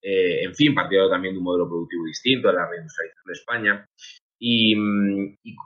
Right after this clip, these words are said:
y con todas esas bases, eh, políticas, también crítico con la deriva de la izquierda oficial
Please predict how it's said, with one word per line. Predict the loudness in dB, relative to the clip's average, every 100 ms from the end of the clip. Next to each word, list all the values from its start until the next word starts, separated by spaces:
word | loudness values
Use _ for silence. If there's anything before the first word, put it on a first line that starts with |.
| _
y | -8 -4 0 2 2 0 0
con | -2 2
todas | 4 4 4
esas | 0 0 -2 -8 -4
bases, | -4 -4 -4 -6 -6 -2
eh, | 2 2 2
políticas, | 0 2 2 2 0 -2 -4 _ _ -12
también | -4 0 0 -2
crítico | 2 2 2 -6 -10 -8 -8 -8
con | -6 -2
la | 0
deriva | 0 2 4 4
de | 4
la | -2
izquierda | -6 -6 -4 -2
oficial | -4 -8 _ -2 0 0 -2